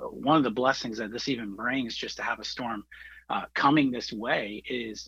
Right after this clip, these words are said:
a reminder to us as Christians, uh, that we're actually not the ones in control,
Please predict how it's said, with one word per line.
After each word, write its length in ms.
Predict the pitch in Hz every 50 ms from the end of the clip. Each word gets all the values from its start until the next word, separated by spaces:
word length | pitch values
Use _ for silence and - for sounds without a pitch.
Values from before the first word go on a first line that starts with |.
| - -
a 80 | 113 113
reminder 720 | 110 117 113 110 107 110 110 113 135 156 147 131 113 110
to 200 | - - - -
us 220 | 120 120 117 - -
as 140 | 110 - -
Christians, 640 | - - 160 165 - - - 110 107 - - - - - - _ _ _ _ -
uh, 200 | - 110 104 - - -
that 240 | 143 151 139 135 - -
we're 280 | 131 123 147 165 170
actually 440 | 151 143 143 147 - - - 151 139
not 280 | 135 131 131 135 - -
the 80 | 151
ones 300 | 127 131 135 135 143 131
in 140 | 131 131 127
control, 480 | - - 131 - - - 147 151 -